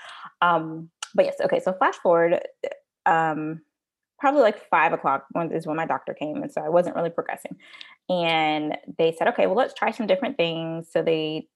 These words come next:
um, tried a few procedures where they turned me on my side. So they'd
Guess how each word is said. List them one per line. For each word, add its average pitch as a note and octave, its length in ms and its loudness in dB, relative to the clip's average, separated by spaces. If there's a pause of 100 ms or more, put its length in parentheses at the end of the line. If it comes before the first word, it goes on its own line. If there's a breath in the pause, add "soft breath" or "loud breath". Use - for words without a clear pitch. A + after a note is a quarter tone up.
(140)
um, D3+ 760 -4
tried A4 180 2
a G4+ 80 0
few D4+ 120 -4
procedures E3+ 420 -4
where D#3+ 140 2
they D#3+ 100 2
turned E3+ 380 -6
me E3 220 -2
on D#3 260 0
my D3+ 120 0
side. A3+ 520 0
So - 120 -4
they'd D#3 260 -2